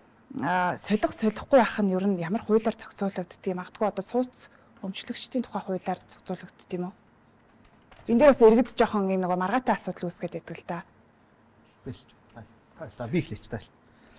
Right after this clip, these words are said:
Speaker 2: Тэр хууль нь бол яг тодорхой хуулиар зохицуулах юм. Ерөнхийдөө бол сууц өмчлөгчдийн холбооны эрх зүйн байдал, нийтийн зорилт, орон сууцны байшингийн дундын өмч,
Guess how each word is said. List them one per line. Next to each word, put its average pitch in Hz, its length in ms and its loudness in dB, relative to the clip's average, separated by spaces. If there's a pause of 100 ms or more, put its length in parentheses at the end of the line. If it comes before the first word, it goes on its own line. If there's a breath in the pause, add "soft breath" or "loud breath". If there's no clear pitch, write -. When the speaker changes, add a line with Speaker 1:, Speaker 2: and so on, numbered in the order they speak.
(460 loud breath)
Speaker 2:
Тэр 196 80 6
хууль 185 320 4
нь 185 80 2
бол 165 160 2
яг 147 80 0
тодорхой 147 480 2 (160)
хуулиар - 0 -
зохицуулах 117 400 -6
юм. 120 80 4
Ерөнхийдөө 185 480 4
бол - 100 -10 (460 soft breath)
сууц - 400 2
өмчлөгчдийн 143 400 0
холбооны 147 420 2 (140)
эрх - 160 -12
зүйн 147 240 2
байдал, 117 320 0
нийтийн 147 320 4
зорилт, 123 320 0
орон 123 240 -2
сууцны 117 320 -4
байшингийн 123 480 -2
дундын 127 400 2
өмч, - 240 -10